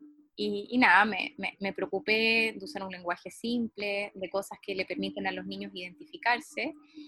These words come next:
y ha sido súper bonito porque me llegan, me llegan fotos, me llegan videos de los niños hablando de Filipo.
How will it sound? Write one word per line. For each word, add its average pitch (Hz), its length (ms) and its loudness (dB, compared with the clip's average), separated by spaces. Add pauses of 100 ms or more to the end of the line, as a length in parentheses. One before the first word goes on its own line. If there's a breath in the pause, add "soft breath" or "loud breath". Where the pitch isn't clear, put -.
(160 loud breath)
y - 80 4
ha 208 60 6
sido 262 220 0
súper 247 320 0
bonito 240 340 4
porque 233 220 -2
me 208 140 0
llegan, 226 880 2 (140)
me 208 100 -2
llegan 226 260 2
fotos, 208 720 -2
me 208 120 -2
llegan 226 260 2
videos 214 680 4 (280)
de 196 100 -4
los 202 140 -4
niños 214 500 -2 (1000 loud breath)
hablando 208 420 8
de 202 140 2
Filipo. 196 960 -2